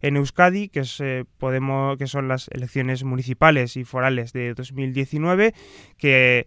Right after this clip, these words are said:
nos van a permitir por primera vez, si es que por lo menos nuestra intención es así, que con, eh, repitiendo a poder ser la coalición Elkarrekin Podemos,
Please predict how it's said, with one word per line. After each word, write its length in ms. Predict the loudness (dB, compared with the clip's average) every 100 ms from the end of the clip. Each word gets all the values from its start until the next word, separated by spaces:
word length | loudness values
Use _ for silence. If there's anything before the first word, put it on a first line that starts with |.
| _ _
nos 160 | -2 2
van 200 | 4 6
a 200 | 4 0 -4 _
permitir 420 | -4 -2 0 -2 -2
por 160 | -6
primera 360 | -4 -2 2 2
vez, 240 | 2 0 -4 _
si 160 | -8 -6
es 100 | -4
que 220 | -2 -2
por 100 | -2
lo 80 | -4
menos 220 | -2 -2
nuestra 240 | -4 -4 -4
intención 420 | -4 -6 -4 -6
es 80 | -6
así, 360 | -8 -4 -4 -4 _ _
que 140 | -8
con, 400 | -8 -6 -6 -6 -6
eh, 600 | -6 -6 -6 -8 -8 -12 _
repitiendo 680 | -8 -4 0 4 6 6 4
a 80 | 2
poder 280 | 2 2
ser 200 | 2 0
la 100 | 0
coalición 520 | 0 0 0 0 2 2
Elkarrekin 520 | 0 -2 0 -2 -2
Podemos, 540 | 2 4 4 2 -6